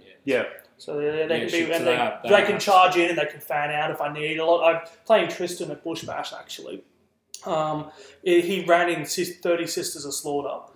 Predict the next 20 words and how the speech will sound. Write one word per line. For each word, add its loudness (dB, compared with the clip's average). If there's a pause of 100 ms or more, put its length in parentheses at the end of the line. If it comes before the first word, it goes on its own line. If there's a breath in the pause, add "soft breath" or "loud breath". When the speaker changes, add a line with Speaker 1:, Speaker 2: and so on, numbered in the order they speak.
(240 soft breath)
Speaker 3:
unbuffed -2
into -10
the -20
unit, -12
just -12
thinking, -12
you -10
know, -8
"I'll -4
lock -2
'em -12
up -8
in -20
combat." -10
And -18
they -8
turn -8
around -6
and -12
go, -10